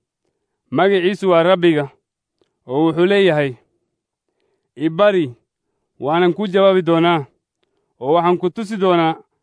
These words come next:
waxyaalo waaweyn oo qarsoon oo aadan aqoon.' Waayo, Rabbiga ah Ilaaha reer bani Israa'iil wuxuu kaa leeyahay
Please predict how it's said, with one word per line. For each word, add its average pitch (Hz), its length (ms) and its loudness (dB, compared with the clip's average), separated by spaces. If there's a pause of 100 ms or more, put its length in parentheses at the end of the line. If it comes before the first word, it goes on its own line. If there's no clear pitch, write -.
(280)
waxyaalo 170 440 0
waaweyn 196 420 2 (880)
oo 175 240 0 (120)
qarsoon 156 560 -2 (680)
oo 190 200 2
aadan 175 420 2
aqoon.' 156 440 0 (140)
Waayo, 160 520 2 (920)
Rabbiga 202 440 -2 (120)
ah 180 120 0
Ilaaha 196 340 0
reer 208 180 0
bani 185 240 0
Israa'iil 160 480 -2 (920)
wuxuu 160 320 -2
kaa 202 240 2
leeyahay 180 500 2